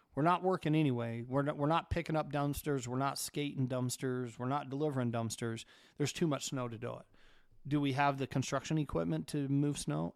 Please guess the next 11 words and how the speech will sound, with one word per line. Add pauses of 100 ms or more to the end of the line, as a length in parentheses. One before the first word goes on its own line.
Absolutely. (400)
So
what
this
did
was (400)
we
sent
this
email
out